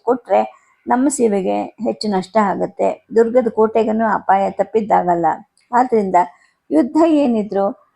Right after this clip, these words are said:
ಆ ಹರಪನಹಳ್ಳಿಯವರ ಸೀಮೆಯಲ್ಲಿ ನಡಿಬೇಕು ಅಂತ ಹೇಳ್ಬಿಟ್ಟು ಸೇನಾಪತಿಯಾಗಿದ್ದ ನೀಲಕಂಠರಾಯ ಹೇಳ್ತಾನೆ. "ಅದಕ್ಕೆ ಏನ್ ಮಾಡ್ಬೇಕು?"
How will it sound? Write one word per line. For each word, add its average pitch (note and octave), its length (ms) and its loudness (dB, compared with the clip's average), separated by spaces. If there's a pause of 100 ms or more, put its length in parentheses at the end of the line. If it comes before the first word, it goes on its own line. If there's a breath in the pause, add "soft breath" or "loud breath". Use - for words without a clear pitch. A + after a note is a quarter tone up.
(100)
ಆ A#3 140 0
ಹರಪನಹಳ್ಳಿಯವರ A3 1080 2
ಸೀಮೆಯಲ್ಲಿ G3+ 600 0
ನಡಿಬೇಕು G3 800 0
ಅಂತ - 280 -8
ಹೇಳ್ಬಿಟ್ಟು F#3+ 540 -4 (300)
ಸೇನಾಪತಿಯಾಗಿದ್ದ A3 880 2
ನೀಲಕಂಠರಾಯ G#3 800 0
ಹೇಳ್ತಾನೆ. F3+ 540 -6 (560)
"ಅದಕ್ಕೆ B3+ 280 0
ಏನ್ C4 240 4
ಮಾಡ್ಬೇಕು?" G3 500 -2